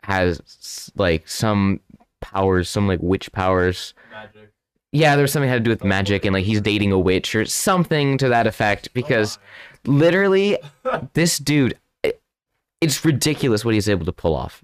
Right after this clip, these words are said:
Speaker 1: It doesn't matter the situation. There is at no point in any play, in any game, in any drive, when I'm thinking to myself,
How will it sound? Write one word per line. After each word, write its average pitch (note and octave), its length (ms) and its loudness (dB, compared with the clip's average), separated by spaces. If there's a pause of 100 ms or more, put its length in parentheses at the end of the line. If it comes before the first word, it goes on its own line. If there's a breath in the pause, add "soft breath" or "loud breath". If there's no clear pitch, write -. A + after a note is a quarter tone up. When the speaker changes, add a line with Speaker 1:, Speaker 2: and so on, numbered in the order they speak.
Speaker 1:
It C#3 180 0
doesn't D3 340 2
matter A#2 280 2
the B2 100 2
situation. A2+ 760 0 (380 soft breath)
There D3 120 4
is C#3 120 4
at - 100 -2
no A#2+ 500 4
point C3+ 380 -4
in F2+ 80 0
any A2+ 180 0
play, C3 500 0 (160 loud breath)
in F#2+ 140 0
any A2 180 0 (140)
game, F2 360 0
in G#2 120 0
any A2 160 2
drive, F2 500 -2 (220 loud breath)
when G#2+ 160 0
I'm A2+ 100 0
thinking A#2 200 2
to G#2 60 2
myself, G2 460 0